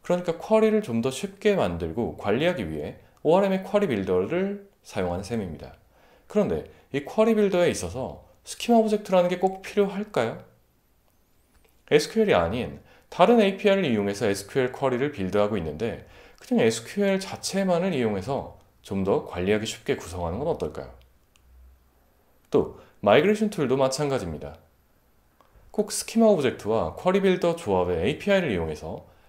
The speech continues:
마이그레이션 스크립트를 작성해야 할까요? 에스큐엘을 그대로 이용하면 문제가 될까요? 한번 생각해 보시죠.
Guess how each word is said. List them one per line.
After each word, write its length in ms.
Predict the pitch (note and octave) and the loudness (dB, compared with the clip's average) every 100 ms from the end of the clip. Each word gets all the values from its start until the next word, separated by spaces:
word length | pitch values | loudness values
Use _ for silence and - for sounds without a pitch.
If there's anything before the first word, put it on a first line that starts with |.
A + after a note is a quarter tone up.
| - | 4
마이그레이션 440 | A#2+ F3+ G3+ F#3+ | 6 6 2 0
스크립트를 540 | F#3 - D#3+ - C#3+ | -6 -6 -8 -4 -4
작성해야 440 | D#3 F#2 - F2+ E2 | -4 -6 -6 -6 -4
할까요? 360 | D2+ - D#2 - - _ _ _ _ _ - | -6 -8 -10 -12 -20 _ _ _ _ _ -4
에스큐엘을 400 | F#3 - A3+ F#3+ | -4 0 0 2
그대로 240 | A2+ G#2 | 0 0
이용하면 580 | F2 G2 E3 E3+ G2 D#2+ | 0 -2 0 -2 -2 -6
문제가 540 | E2+ F2+ C#3 D3 D#2 | -6 -2 -2 -2 -4
될까요? 340 | - E2 E2 - - _ _ _ _ _ | -6 -8 -8 -14 -16 _ _ _ _ _
한번 180 | - G3 | -6 -4
생각해 260 | G#3 A3 | -2 -2
보시죠. 340 | A#2+ D#2+ - | -6 -12 -14